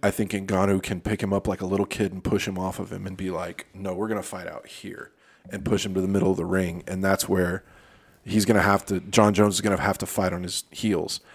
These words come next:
It's not impossible to do, and that's why I would love to see that fight. But John Jones is, uh, he's a strategist. He's had a fight plan that has worked phenomenally against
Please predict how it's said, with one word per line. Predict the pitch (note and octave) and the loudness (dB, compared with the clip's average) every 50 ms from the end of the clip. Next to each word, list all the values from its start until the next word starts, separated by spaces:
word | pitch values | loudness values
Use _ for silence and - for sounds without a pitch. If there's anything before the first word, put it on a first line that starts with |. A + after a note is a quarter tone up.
| - - _ _ _ _ _ _ _ _ _ _ | -20 -20 _ _ _ _ _ _ _ _ _ _
It's | - D3 C3+ - | 2 2 4 4
not | C3+ A#2+ A2+ A2 | 6 6 6 4
impossible | G#2 G2 - G#2+ G2+ G2+ - A2 G2 F#2 | 4 2 2 2 2 2 2 0 -2 -4
to | F2+ F2 | -6 2
do, | - C3 C3+ D3 C3 G2+ | 8 10 12 12 12 12
and | G2 | 10
that's | G2+ F#2 - - | 8 4 4 4
why | F#2+ F#2+ | 2 4
I | F#2+ G2+ | 4 2
would | G#2 F2+ E2 | 2 0 -2
love | E2+ F2+ G2 G2+ G#2 F#2+ F2+ | -2 2 4 6 6 4 2
to | |
see | E2+ - - G#2+ | -2 -4 -2 -2
that | G2 F#2 E2 - | -2 -4 -4 -2
fight. | - - G#2 G2 F#2 - - - - - _ _ _ - | 0 0 2 2 0 -2 -4 -10 -20 -20 _ _ _ -10
But | - F#2 A2+ A2 G#2 F2+ F2 - - _ _ _ _ _ _ _ _ _ _ _ _ - | 2 8 8 10 10 8 6 0 -6 _ _ _ _ _ _ _ _ _ _ _ _ -4
John | G#2 - A2 G#2+ A2 A2+ A2 G#2+ | 4 6 8 10 10 8 8 8
Jones | F#2+ G#2+ A2 A2 G#2+ G2+ G2 F#2 F2 - - - _ _ | 8 8 10 10 8 6 2 0 -2 -4 -6 -6 _ _
is, | - F#2+ G2 F#2+ F#2+ F#2 F#2 F2+ F2+ F#2 F#2 - - - | -2 2 2 4 4 4 2 0 0 -2 -2 -2 -2 -2
uh, | - F#2 F2 E2 D2+ C2+ B1+ B1 B1 B1 - | 0 0 2 2 2 2 2 0 0 -2 -4
he's | F#2 G2+ F#2+ | -4 -6 -4
a | - - | -2 -2
strategist. | - - G2+ F2 F#2 G#2+ A#2+ B2 D#3 E3 - - - - - _ _ _ _ _ _ _ _ _ _ - - _ _ _ | 0 2 4 6 8 8 8 8 8 6 6 2 -4 -6 -10 _ _ _ _ _ _ _ _ _ _ -20 -20 _ _ _
He's | - - - A2 G#2+ F#2+ | -4 0 2 4 4 4
had | F#2 G2 A2 G#2+ G#2+ G#2+ G#2 | 4 6 6 8 8 8 6
a | G2+ F#2+ | 4 2
fight | F2+ - - - G2 G#2 A2+ - - | 0 -2 0 4 4 6 4 4 2
plan | - A2+ A2 A2 | 4 4 4 6
that | G#2+ G2+ | 6 4
has | F#2+ F#2+ F2 | 4 2 2
worked | F#2 F2+ F2+ F#2 F#2+ G#2 G#2+ - - - - - _ _ _ | 0 2 6 8 10 8 8 6 2 -10 -18 -18 _ _ _
phenomenally | - - - G#2 F#2+ F#2 F2+ F#2 F#2+ G2+ A2+ A#2 A#2 A#2+ B2+ B2+ B2 B2 - - | -6 -4 -2 -2 0 2 2 2 2 2 2 2 4 4 2 2 0 -4 -4 -4
against | - G#2 G#2 G2+ F#2+ - - | -2 0 0 0 0 -2 -4